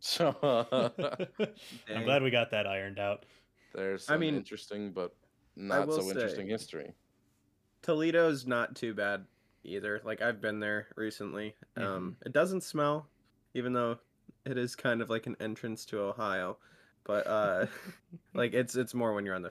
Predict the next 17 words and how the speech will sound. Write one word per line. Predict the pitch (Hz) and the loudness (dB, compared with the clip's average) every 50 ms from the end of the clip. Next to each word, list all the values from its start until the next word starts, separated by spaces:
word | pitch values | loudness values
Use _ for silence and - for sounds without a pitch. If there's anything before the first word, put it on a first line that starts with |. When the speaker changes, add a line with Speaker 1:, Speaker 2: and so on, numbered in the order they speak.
| - _ - | -10 _ -8
Speaker 3:
freeway | - 101 95 92 95 95 - | -6 -4 -2 -2 -2 -4 -4
that | - 95 92 - | -4 -6 -6 -4
that | 90 90 - - | -4 -4 -4 -4
happens. | 110 98 - - - - - | -6 -8 -8 -10 -12 -12 -8
But, | - 98 98 - - _ - - _ _ _ _ _ _ _ - - | -4 -4 -4 -4 -6 _ -20 -20 _ _ _ _ _ _ _ 0 2
uh, | 110 110 110 104 101 98 95 92 - - - _ - - _ _ _ _ _ _ _ _ _ _ _ _ _ _ _ _ _ _ _ - | 4 6 6 6 4 4 2 0 -2 -4 -6 _ -20 -20 _ _ _ _ _ _ _ _ _ _ _ _ _ _ _ _ _ _ _ -8
normally | 113 123 127 131 131 135 131 127 127 123 120 113 | -4 0 2 4 4 6 4 4 4 4 6 6
I | 107 110 | 6 6
will | 107 107 110 104 | 4 2 0 0
go | 117 113 107 | 2 0 2
down | 101 107 101 104 101 | 2 2 0 0 0
there | 101 101 101 98 101 101 101 | -2 -2 0 0 -2 -2 -4
for | - - 107 104 101 101 101 98 98 | -4 -2 -2 0 0 0 0 -2 -2
one | 101 104 107 104 | -2 -2 -2 -2
of | 101 101 | -2 -4
two | - - 127 110 | -2 -2 -2 -2
things. | 107 - - 101 95 92 98 87 - - - - | -2 -2 -4 -4 -4 -6 -8 -10 -10 -12 -14 -14